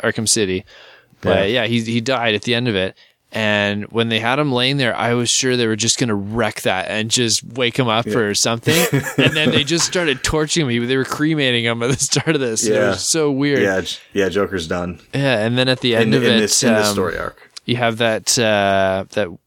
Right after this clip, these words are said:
Speaker 1: narrating voice just saying, like, "This is how the Batman died." I'm, I'm totally
Speaker 2: Mm.
Speaker 1: in to,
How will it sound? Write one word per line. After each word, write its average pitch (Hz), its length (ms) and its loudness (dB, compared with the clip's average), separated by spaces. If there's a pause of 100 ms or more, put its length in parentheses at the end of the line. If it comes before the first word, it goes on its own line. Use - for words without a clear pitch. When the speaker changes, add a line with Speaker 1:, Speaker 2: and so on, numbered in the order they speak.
(100)
Speaker 1:
narrating 117 540 0
voice 107 420 0
just - 240 -2
saying, 107 160 -2
like, 98 200 -6
"This 117 180 0
is 104 120 0
how 107 140 -2
the 101 140 -8
Batman 85 500 -8
died." 85 480 -8
I'm, 104 400 -8
I'm 104 140 -8
totally 104 420 0
Speaker 2:
Mm. - 60 -2
Speaker 1:
in 98 160 -8
to, 92 360 -4